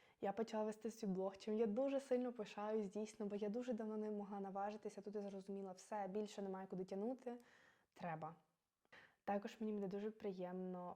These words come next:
почитати ваші коментарі, можливо, ви поділитесь своєю історією, якоюсь болючою для вас в цей період. Мені реально буде дуже цікаво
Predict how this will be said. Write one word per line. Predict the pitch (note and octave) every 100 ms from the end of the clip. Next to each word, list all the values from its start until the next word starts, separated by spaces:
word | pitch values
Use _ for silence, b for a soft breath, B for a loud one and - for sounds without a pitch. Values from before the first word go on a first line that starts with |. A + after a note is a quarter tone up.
| -
почитати | G3 - F#3 F3 E3+ F3 F3+ F3 F3 F3+
ваші | F3 F3 G#3+
коментарі, | - F#3 F3+ F#3+ F#3+ F#3+
можливо, | F#3+ F#3+ F#3
ви | F#3
поділитесь | F#3 F#3 F#3 F#3 -
своєю | - G#3 G#3+ G3+
історією, | - - - F#3+ F#3 F#3
якоюсь | F3+ - F#3+
болючою | F#3 F#3 F#3+ F#3+ G3+ F3+
для | F3+
вас | F3 F3 -
в |
цей | - F3+
період. | - F#3 F#3 G3+ G#3 - B B B B B -
Мені | G3+ F#3+
реально | F3+ F#3 F3+
буде | F3+ F3+
дуже | F#3 G3
цікаво | F#3+ F#3+ - F#3 G3 F#3